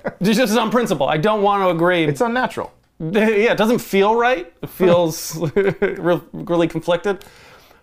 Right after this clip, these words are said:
Speaker 2: But I, but I have to. I can't. When you're, when you're right, you're right. It's this. This is a, an, just an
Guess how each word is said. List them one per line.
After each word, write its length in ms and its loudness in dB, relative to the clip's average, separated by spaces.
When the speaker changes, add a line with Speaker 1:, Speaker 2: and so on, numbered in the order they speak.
Speaker 2:
But 160 0
I, 180 0
but 160 -2
I 60 0
have 300 -2
to. 160 2
I 120 0
can't. 380 0
When 180 2
you're, 240 2
when 200 0
you're 120 2
right, 400 0
you're 180 0
right. 320 -4
It's 360 -4
this. 440 -2
This 220 0
is 160 0
a, 280 0
an, 200 -2
just 260 -2
an 120 0